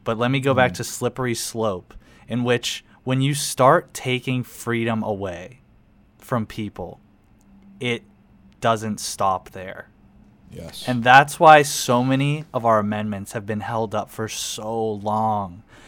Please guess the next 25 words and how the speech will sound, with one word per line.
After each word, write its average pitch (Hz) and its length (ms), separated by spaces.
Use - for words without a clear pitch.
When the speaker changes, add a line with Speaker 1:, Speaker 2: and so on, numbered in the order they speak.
Speaker 1:
because 127 380
that 123 300
is, 127 140
like, 120 220
the 120 120
base 135 720
of 110 200
it, 95 220
is, 120 200
like, 117 340
there, 147 280
sure, 147 320
there 113 200
could 170 220
be 147 140
good 120 340
change 117 480
on 107 140
the 110 100
horizon, 110 800
but 113 280
will 120 180
that 123 280
end 123 240
up, 113 260